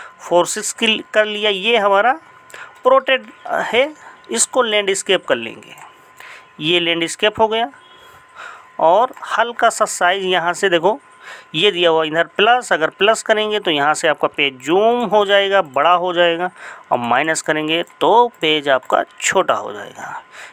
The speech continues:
ये हमारा पासपोर्ट साइज फ़ोटो बनाने के लिए फ़ोर सिक्स पेज आ चुका है। ठीक है,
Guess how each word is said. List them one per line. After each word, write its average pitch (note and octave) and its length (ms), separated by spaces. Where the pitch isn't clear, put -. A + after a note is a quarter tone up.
ये F3 180
हमारा E3 280
पासपोर्ट D#3+ 440
साइज C#3+ 240
फ़ोटो C#3+ 220
बनाने D3+ 400
के E3+ 100
लिए F3 260
फ़ोर G#3+ 380
सिक्स - 320
पेज G3 400
आ G3 140
चुका - 360
है। G#2 140
ठीक G3+ 160
है, A3+ 140